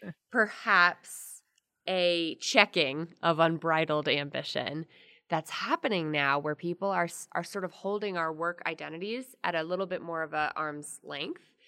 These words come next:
Speaker 2: and saying, "Who am I without my career? And do I feel good about that person?" You know? And so
Speaker 1: Mm-hmm.
Speaker 2: do you think that there has been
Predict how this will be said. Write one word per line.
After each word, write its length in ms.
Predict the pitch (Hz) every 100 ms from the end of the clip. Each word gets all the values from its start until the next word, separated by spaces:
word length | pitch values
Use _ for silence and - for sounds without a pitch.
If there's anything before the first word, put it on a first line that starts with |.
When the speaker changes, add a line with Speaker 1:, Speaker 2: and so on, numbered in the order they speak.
| - - -
Speaker 2:
and 180 | 180 185
saying, 520 | - 165 156 156 156 - -
"Who 220 | 302 339
am 200 | 277 220
I 120 | 143
without 360 | 147 139 135 -
my 140 | -
career? 580 | - - - 52 - - - - -
And 100 | 190
do 100 | 214
I 80 | 208
feel 180 | 202 170
good 240 | 160 151
about 320 | 143 - -
that 200 | - -
person?" 640 | - 175 - - - 196 -
You 160 | 196
know? 340 | 175 151 160 220
And 160 | 214 214
so 340 | 269 247 226 - - _ _ _
Speaker 1:
Mm-hmm. 320 | 170 185 247 185 -
Speaker 2:
do 120 | 254
you 280 | 240 269 392 - -
think 340 | 254 285 -
that 440 | 214 190 185 180 - _ _ _ _ _ 185
there 240 | 202 202
has 200 | 202 180
been 380 | 196 180 175